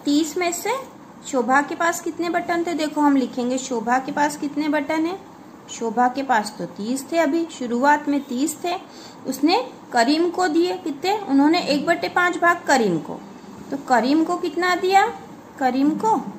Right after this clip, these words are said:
तीस का एक बट्टा पाँच, क्योंकि तीस थे ना उसके पास, तीस का एक बट्टा पाँच करीम को दे दिया, ठीक है, और एक बट्टे तीन भाग जावेद को दिया। तो जावेद को कितना दिया? देखो, जावेद को तीस का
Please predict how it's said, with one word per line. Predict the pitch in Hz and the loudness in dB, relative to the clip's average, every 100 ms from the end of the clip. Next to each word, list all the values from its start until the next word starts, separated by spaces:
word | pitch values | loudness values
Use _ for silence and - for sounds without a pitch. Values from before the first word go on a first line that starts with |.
| - - - - - - - | -16 -18 -18 -18 -20 -18 0
तीस | 339 392 - | 4 4 2
का | - 311 | 2 4
एक | 277 220 | 4 2
बट्टा | 214 175 190 | -2 0 2
पाँच, | 170 147 113 - | 2 0 -6 -8
क्योंकि | - 240 285 | -6 -4 -4
तीस | 277 269 269 - | 0 0 0 0
थे | |
ना | 330 494 | 0 2
उसके | 480 - 381 | 2 -2 0
पास, | 311 254 247 - | 2 2 0 -6
तीस | 311 349 - | -2 -2 0
का | 339 330 | 2 2
एक | 311 | 2
बट्टा | 262 285 285 262 262 | 0 0 2 2 2
पाँच | 247 294 - - | 2 0 -4 -4
करीम | 170 185 214 | -2 -2 -4
को | 311 | -2
दे | 330 330 | -2 -2
दिया, | 285 339 330 339 - - - - - | 0 0 0 -2 -10 -20 -20 -20 -8
ठीक | 320 294 | -6 -2
है, | 214 285 - - | 0 -2 -6 -2
और | 262 311 - - - | 4 4 4 -6 -2
एक | 240 247 | 0 2
बट्टे | 320 339 | 2 2
तीन | 349 359 349 | -2 0 2
भाग | 359 370 | 2 0
जावेद | 392 370 392 392 | 2 2 2 -2
को | - | -4
दिया। | 381 359 339 | -2 0 0
तो | 339 | -2
जावेद | 262 233 196 247 - | 2 4 4 2 -2
को | 339 | -6
कितना | 311 302 359 349 | -6 -4 -2 0
दिया? | 359 359 | 0 0
देखो, | 349 349 381 392 - - | -2 -2 -2 -2 -4 -12
जावेद | - 220 214 285 320 | 0 2 4 0 -4
को | - 403 262 202 - - - - - - | -2 2 2 0 -12 -18 -18 -20 -20 -4
तीस | 269 285 - | 0 2 0
का | - 349 | 0 2